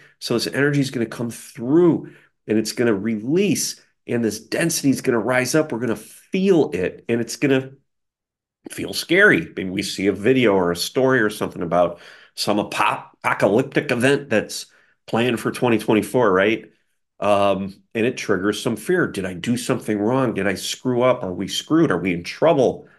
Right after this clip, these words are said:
Is galactic wars, all this stuff. Are, are these, these fourth dimensional races gonna come in and they're gonna take everything over, stuff like that, right?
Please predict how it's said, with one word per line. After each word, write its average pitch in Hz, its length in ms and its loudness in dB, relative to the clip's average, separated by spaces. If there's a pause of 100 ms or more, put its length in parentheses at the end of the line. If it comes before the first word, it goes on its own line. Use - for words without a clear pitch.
(460)
Is 123 160 -2
galactic 139 560 0
wars, 104 400 0
all 165 140 0
this 170 180 -2
stuff. 151 380 0
Are, 120 240 -4 (380)
are 123 100 -4
these, 127 400 0 (160)
these 117 180 -2
fourth 175 380 0
dimensional 165 440 2
races 165 460 2
gonna 139 180 2
come 143 220 -2
in 156 200 2
and 143 80 2
they're 143 80 0
gonna 143 120 2
take 165 280 -2
everything 165 320 2
over, 160 340 -2
stuff 156 300 -6
like 160 160 -2
that, 160 200 2
right? 143 280 0